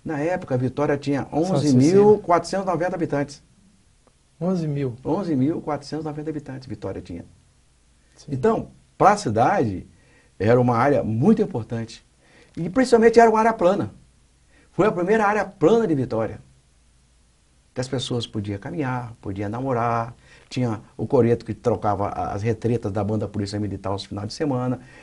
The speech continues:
Speaker 1: Era um ponto de encontro da cidade.
Speaker 2: É, até porque a gente tem que considerar que era a primeira área plana, porque o mar encostava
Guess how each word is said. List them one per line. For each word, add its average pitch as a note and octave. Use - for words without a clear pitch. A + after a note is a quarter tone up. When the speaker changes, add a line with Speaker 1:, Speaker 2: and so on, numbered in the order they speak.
Speaker 1:
Era E3+
um D#3+
ponto F3
de D#3
encontro E3
da A#2+
cidade. F2
Speaker 2:
É, A3
até E3
porque F#3+
a G3+
gente G3+
tem F#3+
que -
considerar E3
que D#3+
era C#3
a C3+
primeira C#3+
área B2+
plana, F3
porque F3
o F3+
mar F#3
encostava G#3+